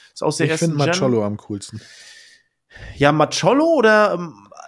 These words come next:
Speaker 1: äh,
Speaker 2: Also die,
Speaker 1: den,
Speaker 2: die
Speaker 1: die dritte,
Speaker 2: Endform.
Speaker 1: den Machomai, Machomai.
Speaker 2: Ja, Machomai,
Speaker 1: Ich sag immer
Speaker 2: Machomai.
Speaker 1: Machomai.
Speaker 2: Ja,
Speaker 1: Ja.
Speaker 2: Machomai.
Speaker 1: Ja, der ist cool mit den
Speaker 2: Das ist
Speaker 1: vier
Speaker 2: mein
Speaker 1: Armen.
Speaker 2: Lieblings-, das ist mein Lieblings-Pokémon.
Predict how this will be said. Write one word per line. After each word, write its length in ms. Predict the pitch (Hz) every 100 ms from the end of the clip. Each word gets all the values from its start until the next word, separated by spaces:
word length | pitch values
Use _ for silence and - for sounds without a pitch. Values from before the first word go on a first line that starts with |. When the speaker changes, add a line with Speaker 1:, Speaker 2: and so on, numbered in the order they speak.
| - -
Speaker 1:
äh, 80 |
Speaker 2:
Also 320 | 170 165 160 143
die, 60 |
Speaker 1:
den, 180 | 143 131
Speaker 2:
die 180 | 120 127
Speaker 1:
die 120 | 123
dritte, 200 | - 139
Speaker 2:
Endform. 280 | 135 120 101
Speaker 1:
den 120 | 123
Machomai, 640 | 143 131 135 110 104 107
Machomai. 220 | 107 127 127
Speaker 2:
Ja, 120 | 127
Machomai, 240 | 113 104 110
Speaker 1:
Ich 80 |
sag 160 | 101 135
immer 160 | 131 120
Speaker 2:
Machomai. 600 | 113 117 107 98 95 90
Speaker 1:
Machomai. 60 | - -
Speaker 2:
Ja, 80 | 113 113
Speaker 1:
Ja. 60 |
Speaker 2:
Machomai. 400 | 101 107 101 95 - - -
Speaker 1:
Ja, 100 | 147
der 100 | 202
ist 240 | - -
cool 100 | 170
mit 120 | 135
den 60 | 131
Speaker 2:
Das 100 | 123
ist 60 | 135
Speaker 1:
vier 80 |
Speaker 2:
mein 80 | 120
Speaker 1:
Armen. 240 | 117 117 104
Speaker 2:
Lieblings-, 140 | 98
das 180 | - 117
ist 60 | 127
mein 160 | 123
Lieblings-Pokémon. 680 | 120 104 101 - 101 101